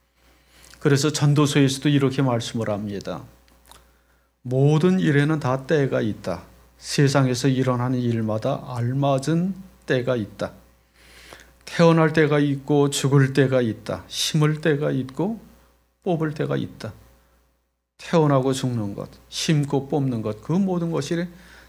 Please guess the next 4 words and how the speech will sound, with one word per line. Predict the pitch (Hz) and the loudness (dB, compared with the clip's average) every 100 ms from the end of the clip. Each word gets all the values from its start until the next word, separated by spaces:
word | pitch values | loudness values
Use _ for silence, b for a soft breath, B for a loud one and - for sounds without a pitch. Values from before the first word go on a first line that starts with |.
| - | -12
자연스러운 | - 131 160 185 185 180 175 175 | -4 2 4 2 0 -2 0 -2
질서라고 | - 147 156 143 139 | -2 0 0 -2 -2
말씀을 | 151 117 - 123 123 | -2 -4 -4 -6 -6
합니다. | - 101 - 113 | -8 -10 -16 -18